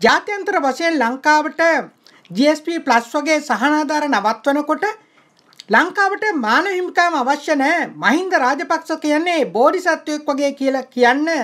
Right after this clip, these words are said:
ලෝකෙ වටේම කිසි හිරිගිතක් නැතුව හෙළුවැල්ලෙන් කාඩිනල් මැල්කම් රංජිත් ගියා.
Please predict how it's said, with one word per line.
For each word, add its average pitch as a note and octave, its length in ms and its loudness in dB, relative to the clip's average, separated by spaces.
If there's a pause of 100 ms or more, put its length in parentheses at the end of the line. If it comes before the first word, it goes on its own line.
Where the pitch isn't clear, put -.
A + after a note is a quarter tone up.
(360)
ලෝකෙ D4+ 300 4
වටේම D4 440 -2 (160)
කිසි C#4 300 -4
හිරිගිතක් D4 600 -2
නැතුව D4 320 -2 (460)
හෙළුවැල්ලෙන් D#4+ 600 2 (140)
කාඩිනල් D4 480 0
මැල්කම් C4 440 -2
රංජිත් A#3 480 -2
ගියා. C4 280 2